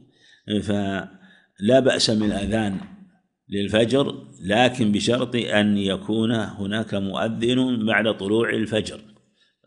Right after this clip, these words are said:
طلوع الفجر، ولأن الأذان قبل الفجر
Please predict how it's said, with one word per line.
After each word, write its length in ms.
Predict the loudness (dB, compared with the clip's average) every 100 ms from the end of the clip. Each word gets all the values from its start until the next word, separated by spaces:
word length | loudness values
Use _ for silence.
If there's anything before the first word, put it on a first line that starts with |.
| -8
طلوع 220 | -6 -4
الفجر، 460 | -2 -2 0 -2 -4 -14 -20 -10
ولأن 420 | -2 2 4 2 2
الأذان 480 | 2 4 4 2
قبل 680 | 0 -6 -4 -2 0 0 -4 -10 -20 _ _ _ -8
الفجر 560 | -2 2 2 2 -2